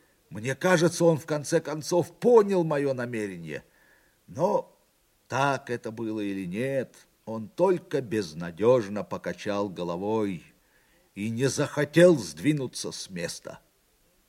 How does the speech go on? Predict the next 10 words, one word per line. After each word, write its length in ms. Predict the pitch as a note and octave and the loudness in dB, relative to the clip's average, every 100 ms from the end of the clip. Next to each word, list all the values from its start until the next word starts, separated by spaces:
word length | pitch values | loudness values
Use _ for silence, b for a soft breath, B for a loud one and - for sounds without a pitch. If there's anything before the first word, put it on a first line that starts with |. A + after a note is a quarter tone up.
| _ - | _ -4
Дотянуться 560 | C3+ D#3 E3+ G3 - | -2 0 0 0 -4
до 120 | F#2+ | -6
него 240 | G2+ G2 F#2 | -4 -4 -4
было 240 | F2+ F2+ | -2 -4
невозможно. 840 | E2 G2 F2+ E2 E2+ D3 A2+ A#2 - b b b b b b b b b _ _ | -2 -4 -4 -4 0 0 0 -6 -14 b b b b b b b b b _ _
Каждая 560 | B2 D3 D3 A2 D3 C#3+ | 6 8 8 8 6 6
секунда 640 | - D3 - C3 B2 A#2 | 4 -2 0 0 2 0
промедления 800 | - G#2+ G#2+ E2 F#2 A2+ G#2 G2+ | 0 -2 -2 -2 0 0 0 -2
грозила 560 | F2 G2+ F2+ A2+ G#2 | -4 -4 -4 -4 -6
гибелью. 520 | E2+ G#2 E2+ F2+ D#2+ | -4 -6 -4 -6 -8